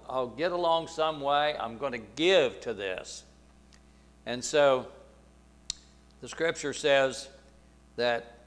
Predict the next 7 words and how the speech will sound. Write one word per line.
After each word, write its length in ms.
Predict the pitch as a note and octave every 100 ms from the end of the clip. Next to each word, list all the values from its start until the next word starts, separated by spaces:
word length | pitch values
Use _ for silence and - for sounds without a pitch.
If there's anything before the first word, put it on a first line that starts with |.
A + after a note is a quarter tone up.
| - - - -
this 260 | A#2 B2+ -
money 380 | C3+ F3 D#3 B2
then 480 | A2+ A2+ A#2 B2+ A#2+ - _ - _ _ _ _ _
was 640 | A#2+ B2+ B2+ B2 A2 - - -
sent 580 | - D3+ C#3+ C#3 - - - - - _ _ _ -
to 280 | - C#3 C3
Jerusalem, 800 | A2 A#2 C#3 C#3 - A2 A2